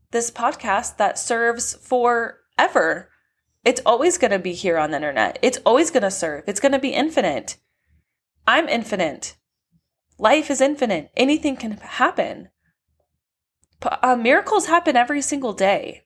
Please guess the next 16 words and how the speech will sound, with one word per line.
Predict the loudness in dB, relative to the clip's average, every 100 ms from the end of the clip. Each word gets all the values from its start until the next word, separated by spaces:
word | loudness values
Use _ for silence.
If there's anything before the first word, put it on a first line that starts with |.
| _ _ _ _ _
But | -2 2
are | 4 4
we | 0 -2
tuned | -2 -6 -4 -4
into | -6 -2
them? | 0 0 -2
Are | -4
we | -2 0
open | 0 2 0 -4
to | -6
them? | -4
Are | -2 -2
we | -4
looking | -4 -4 -4 -12 -10
for | -8 -6
them? | -6 -10